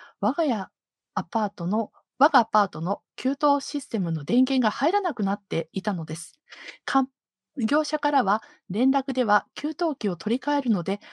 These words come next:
早くて土曜日になるとのことでした。相方は歩いて帰ることのできる相方の実家にもらい湯に行くということですが、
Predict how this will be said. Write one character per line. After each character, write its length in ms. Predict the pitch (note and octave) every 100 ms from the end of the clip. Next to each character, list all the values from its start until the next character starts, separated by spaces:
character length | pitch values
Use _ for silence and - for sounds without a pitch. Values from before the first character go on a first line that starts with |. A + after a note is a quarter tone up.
| -
早 240 | - E4 -
く 120 | -
て 120 | F#3+
土 140 | E3+
曜 180 | A3 G4
日 120 | E4+ C#4
に 120 | A3
な 140 | A3
る 80 | A3
と 140 | G3+
の 100 | F3
こ 100 | E3
と 120 | E3+ G3
で 80 |
し 100 | F3+
た。 180 | - - _ _ _ - - -
相 120 | A3+
方 240 | C4 C#4+ C4
は 220 | B3+ B3+ _
歩 240 | - F#3 C#4
い 100 | F4
て 140 | G3+
帰 260 | - C4 D#3+
る 80 | -
こ 140 | -
と 100 | G#3
の 80 | F#3+
で 140 | E3
き 160 | E3 G3+
る 200 | G#3 -
相 160 | G#3 B3+
方 240 | C#4 C4+
の 100 | B3+
実 220 | G#3 G3 -
家 100 | C#4
に 80 | C4+
も 160 | G3+
ら 120 | A3 C#4+
い 120 | D#4+
湯 100 | C4+
に 240 | G3+ F3+ -
行 100 | -
く 120 | A#3
と 120 | G#3
い 100 | F#3+
う 60 | F#3
こ 120 | -
と 120 | F#3+
で 80 | E3+
す 140 | -
が、 120 | F3+